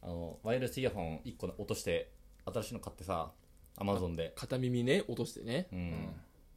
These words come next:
Speaker 1: お前んちから、うちの、絶対そのどっかなんだけど。
Speaker 2: うん。
Speaker 1: 買っても仕方ないから。Amazonで買って、もう本当にさ、もう俺はいいよって思うんだけど、もうちょっとゆっくりしてって思いながらさ、翌日来るじゃん。下手すりゃ当日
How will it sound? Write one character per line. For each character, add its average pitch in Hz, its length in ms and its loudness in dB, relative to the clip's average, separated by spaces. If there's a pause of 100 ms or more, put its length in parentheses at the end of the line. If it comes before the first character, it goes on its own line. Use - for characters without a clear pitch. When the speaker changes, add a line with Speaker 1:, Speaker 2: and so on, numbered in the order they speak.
(640)
Speaker 1:
お 101 80 -4
前 110 220 4
ん 117 160 0 (120)
ち - 100 -14
か 98 140 -4
ら、 85 80 2
う - 600 -8
ち - 200 -6
の、 101 100 -4 (140)
絶 110 180 -2 (160)
対 - 160 0
そ 131 120 -2
の 98 60 0
ど 120 80 0
っ - 120 -8
か - 100 -6
な 80 80 0
ん 76 60 -4
だ 78 80 -2
け 80 80 -4
ど。 65 240 -6 (480)
Speaker 2:
う - 40 -10
ん。 101 300 -8 (600)
Speaker 1:
買 90 120 -4
っ - 40 -8
て - 180 2
も 78 260 -2 (200)
仕 - 140 -10
方 85 160 -2
な 85 100 0
い - 40 -2
か - 80 -8
ら。 76 120 -6 (580)
Amazon 95 280 0
で 80 80 -4
買 - 120 -6
っ - 20 -6
て、 92 140 -4
も 90 260 0
う - 20 -2
本 127 240 -2
当 156 60 2
に 156 80 4
さ、 95 400 4 (560)
も 92 180 2
う 92 80 4
俺 170 100 6
は 208 140 6
い 349 80 2
い 370 60 6
よ 359 100 8
っ - 100 0
て 110 80 4
思 101 80 4
う 101 40 2
ん 92 40 2
だ 87 60 2
け 80 80 -2
ど、 87 60 2
も 147 120 6
う 226 60 4
ち 294 60 -2
ょ - 20 -4
っ - 40 -16
と - 60 -2
ゆ 107 80 2
っ - 40 -2
く - 120 2
り 277 80 6
し - 60 0
て - 120 4
っ - 40 -4
て - 100 2
思 90 100 2
い 92 40 2
な 92 60 2
が 85 60 0
ら 78 60 -4
さ、 76 320 -2
翌 107 240 2
日 101 200 -2
来 135 100 -2
る 104 100 2
じ - 80 -2
ゃ 85 80 2
ん。 76 140 -4 (480)
下 131 100 4
手 208 80 10
す 214 100 6
り 160 60 12
ゃ - 40 4
当 117 180 6
日 101 100 0